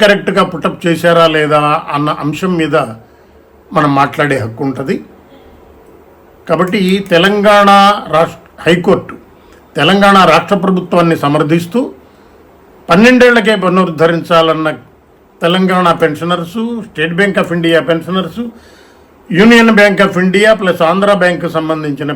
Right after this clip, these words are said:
పెన్షనర్స్ కమ్యుటేషన్ విషయంలో రెస్టరేషన్ తొందరగా చేయాలి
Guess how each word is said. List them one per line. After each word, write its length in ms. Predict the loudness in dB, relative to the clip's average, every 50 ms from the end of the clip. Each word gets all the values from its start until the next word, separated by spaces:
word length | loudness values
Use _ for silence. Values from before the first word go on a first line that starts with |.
| -8 -8
పెన్షనర్స్ 480 | -8 -8 -8 -6 -8 -8 -8 -10 -10 -8 -6
కమ్యుటేషన్ 500 | -6 -4 -2 0 -2 -2 -2 -4 -4 -4 -4 -6
విషయంలో 500 | -6 -6 -6 -4 -4 -2 0 0 0 0 0 -4 -14 -20 -20 _ _ _ _ _ _ -8 -4 -2 -2
రెస్టరేషన్ 580 | -2 0 0 0 2 2 2 2 2 0 0 0 0
తొందరగా 400 | 2 4 4 4 4 4 2 2 4
చేయాలి 460 | 2 2 4 4 4 4 4 4 4